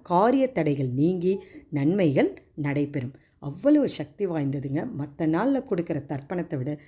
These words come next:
தை அமாவாசை அன்னைக்கு கொடுக்கிற தர்ப்பண-, தர்ப்பணத்தால என்னென்ன பலன்கள், என்னென்ன சக்தி, என்னென்ன நமக்கு காரிய தடையெல்லாம் நீங்கி என்னென்ன சக்தி வரும் அப்படின்னு நீங்க தெரிஞ்சுக்கிட்டு இருப்பீங்கன்னு நான் நினைக்கிறேங்க. அதனால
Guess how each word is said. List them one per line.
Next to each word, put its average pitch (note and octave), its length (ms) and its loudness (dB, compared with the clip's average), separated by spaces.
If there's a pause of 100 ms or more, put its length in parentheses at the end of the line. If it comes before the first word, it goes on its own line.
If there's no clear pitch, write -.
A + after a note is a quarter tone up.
(240)
தை G3+ 300 0
அமாவாசை A3+ 640 2
அன்னைக்கு G3 380 -4
கொடுக்கிற E3+ 520 -4
தர்ப்பண-, E3+ 520 -6 (180)
தர்ப்பணத்தால D3+ 680 -2 (400)
என்னென்ன B3 600 2
பலன்கள், D#3+ 460 0
என்னென்ன G#3 420 0
சக்தி, E3+ 540 -2 (340)
என்னென்ன A#3+ 480 2
நமக்கு C#3+ 680 -2 (320)
காரிய G3 340 4
தடையெல்லாம் D#3 520 2
நீங்கி D3+ 600 2 (180)
என்னென்ன G3 380 -2
சக்தி - 360 -6
வரும் D3 300 0
அப்படின்னு C#3+ 340 -4
நீங்க D#3 440 0 (180)
தெரிஞ்சுக்கிட்டு D#3 500 0
இருப்பீங்கன்னு C3+ 400 -2
நான் F#3+ 240 2
நினைக்கிறேங்க. C#3 640 -2 (380)
அதனால E3 680 -4